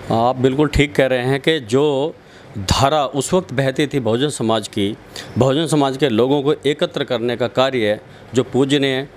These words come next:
साहब कांशीराम जी ने अपने समय में किया और साइकिल चला चला के किया, उस वक्त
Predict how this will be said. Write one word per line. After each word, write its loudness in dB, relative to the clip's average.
साहब 0
कांशीराम 0
जी 0
ने 0
अपने -4
समय -2
में -2
किया 0
और 2
साइकिल 0
चला 0
चला -2
के -6
किया, 0
उस 0
वक्त 0